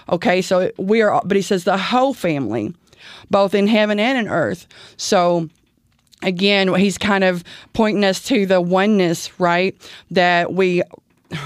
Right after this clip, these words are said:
should recognize, um, the ultimate goal, you know, the ultimate will of God is all of us to be one, just one, um, unit,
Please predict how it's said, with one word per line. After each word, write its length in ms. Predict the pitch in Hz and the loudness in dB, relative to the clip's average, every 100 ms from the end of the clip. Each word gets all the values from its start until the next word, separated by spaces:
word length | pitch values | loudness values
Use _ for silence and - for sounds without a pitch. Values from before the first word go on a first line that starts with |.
| 143 - - | -14 -16 -10
should 320 | - 208 175 | -4 -2 -2
recognize, 800 | 156 202 247 180 156 151 156 175 - - - - | 0 -2 -2 -2 -2 -2 -2 -6 -12 -20 -14 -2
um, 380 | 180 165 160 - - | 0 2 0 -4 -6
the 180 | 165 170 | -2 0
ultimate 440 | 175 185 185 160 | 0 0 -2 -2
goal, 260 | 180 190 185 | 0 0 2
you 120 | 165 | 0
know, 260 | 160 175 175 | 0 0 0
the 100 | 170 | 0
ultimate 360 | 175 170 170 | -2 0 -2
will 260 | 151 175 170 | 0 0 0
of 80 | 160 | 0
God 240 | 175 180 | 0 0
is 100 | 160 | -2
all 200 | 151 180 | 0 0
of 100 | 170 | 0
us 140 | 156 | -4
to 100 | - | -6
be 140 | 170 165 | -8 -6
one, 500 | 165 208 254 269 262 _ _ _ _ - - | 0 0 2 0 -2 _ _ _ _ -20 -8
just 300 | - 233 - | 0 0 2
one, 420 | 196 170 165 165 - _ _ _ _ _ _ _ - _ - | 0 2 2 -2 -6 _ _ _ _ _ _ _ -20 _ -2
um, 460 | 175 156 139 147 - | 2 2 0 -4 -6
unit, 580 | 175 220 170 - - | -2 0 0 -4 -12